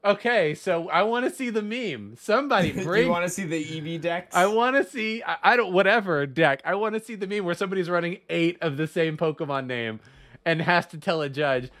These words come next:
Speaker 1: Well, actually, this one is called Sobble on the Ball.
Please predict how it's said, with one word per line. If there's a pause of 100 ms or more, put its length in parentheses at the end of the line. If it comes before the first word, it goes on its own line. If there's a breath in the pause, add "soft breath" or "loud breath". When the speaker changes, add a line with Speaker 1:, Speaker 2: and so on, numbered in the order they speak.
(160 soft breath)
Speaker 1:
Well,
actually, (340 loud breath)
this
one
is
called
Sobble
on
the
Ball.